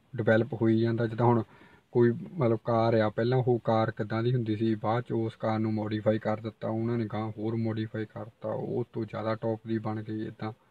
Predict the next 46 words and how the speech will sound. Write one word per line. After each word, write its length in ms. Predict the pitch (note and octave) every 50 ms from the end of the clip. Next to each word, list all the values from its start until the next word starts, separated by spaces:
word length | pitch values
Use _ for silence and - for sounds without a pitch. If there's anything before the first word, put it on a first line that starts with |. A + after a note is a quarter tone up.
| _ _ _ _ _ _ _ _ -
ਇੱਦਾਂ 300 | - B2 A#2+ A#2+ A#2+ C3+
ਹੀ 300 | C#3 D3 C#3 C#3 C3+ C3+
ਕੋਈ 280 | C3 - B2+ A#2+ B2+ C#3
ਵੀ 140 | C#3 D3 C#3
ਕੰਮ 320 | - - A#2 A2+ A2+ A2+
ਆ, 180 | A#2 A#2+ A#2+ A#2
ਉਹ 280 | A#2 - - B2+ A2+
ਇੱਦਾਂ 220 | A2 G#2 - A2+ A#2
ਹੀ 40 |
ਹੁੰਦੇ 240 | B2 A#2+ G#2+ G#2 G2+
ਆ। 40 | G#2
ਜੇ 120 | G#2 A2+
ਹੁਣ 120 | A2+ A#2 A2
ਮੰਨ 160 | A2+ A2 A2
ਲਓ 140 | A2+ A2 A2
ਆਪਾਂ 260 | A#2 _ - B2 A#2+
ਕੀਤਾ, 480 | - A#2+ A#2 - - A#2+ A#2 A#2 A2+ - - - - - - _ - A2+
ਆਪਣੀ 300 | G#2+ G#2+ - A#2+ A#2 A#2+
ਜਿਹੜੀ 220 | A#2+ B2 C3 B2
ਅਗਲੀ 220 | A2+ A#2 A#2+ B2+
ਜਨਰੇਸ਼ਨ 440 | B2+ B2+ B2 B2+ B2+ C3 C3+ D3 C#3+
ਆਉਣੀ 260 | C#3 C3+ C3 B2 B2
ਆ, 80 | B2 B2
ਉਹਨਾਂ 300 | - - C3 A#2+ C3 C3
ਨੇ 80 | B2 A#2
ਉਸ 160 | A2+ A#2 - -
ਤੋਂ 100 | - C3+
ਵੀ 100 | C3 C3+
ਵਧੀਆ 340 | B2+ A#2+ B2+ C3+ D3 D#3 C#3+
ਸੋਚਣਾ 360 | B2+ B2+ B2 - B2+ B2+ B2
ਕਰਨ 300 | - B2 A#2+ A#2+ A#2+ A#2
ਦਾ, 120 | A2+ A2+
ਉਹਨਾਂ 240 | A#2 A#2 A#2+ C3+ C#3+
ਨੇ 60 | C#3
ਉਸ 100 | C3 A#2+ - -
ਤੋਂ 80 | C3+
ਵਧੀਆ 340 | A#2 B2 A#2+ C#3+ D#3 E3 D3+
ਵੀ 300 | B2 A2+ A#2+ C#3 E3+ F3
ਕਰ 200 | E3+ D3+ C#3 A#2+
ਦੇਣਾ। 300 | A2+ A#2+ A#2 A2+ A2 A#2
ਇੱਦਾਂ 300 | A2 A#2 A2+ A#2 C#3 D3
ਨਹੀਂ 120 | D#3 E3
ਕਿ 80 | E3+ F3+
ਨਹੀਂ 260 | E3 C3+ C#3 D3+ D3
ਕਰਨਾ, 280 | C#3+ B2 A#2+ A#2 A#2 A#2+
ਕਰੂਗੇ, 480 | - - D3 D#3 F3+ E3+ C#3 B2 A#2